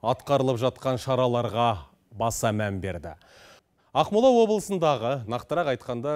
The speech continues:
Щучинск-Бурабай курорттық аймағындағы табиғи ресурстарды қорғау жайын президентте назар қалды.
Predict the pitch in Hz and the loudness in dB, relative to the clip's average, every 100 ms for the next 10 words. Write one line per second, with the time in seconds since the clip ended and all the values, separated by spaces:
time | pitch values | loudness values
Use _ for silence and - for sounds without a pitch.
0 | - 175 180 180 147 123 143 143 160 - | -6 -6 -6 -6 -6 -4 0 2 2 0
1 | 147 151 139 139 131 127 127 120 113 120 | 0 0 0 0 4 4 2 0 2 2
2 | 110 117 - - _ - 131 127 117 120 | 4 2 0 -20 _ 2 4 4 2 2
3 | 117 131 110 - 113 113 120 113 123 113 | 2 0 -2 0 0 0 0 2 4 4
4 | 127 147 127 120 117 117 113 110 - 110 | 4 2 2 0 2 2 0 -2 -2 -2
5 | 101 95 85 80 73 - | -2 -2 -6 -8 -12 -14